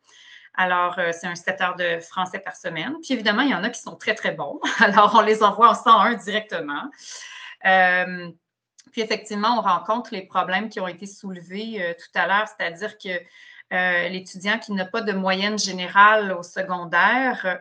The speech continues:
passe ce test. Euh, souvent, on a des étudiants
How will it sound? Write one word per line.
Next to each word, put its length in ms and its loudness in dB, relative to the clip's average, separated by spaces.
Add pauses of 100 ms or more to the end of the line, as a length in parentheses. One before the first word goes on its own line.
(120)
passe 540 2
ce 240 -8
test. 800 -4 (720)
Euh, 460 -4 (260)
souvent, 640 2
on 60 -4
a 60 -2
des 240 -10
étudiants 600 -4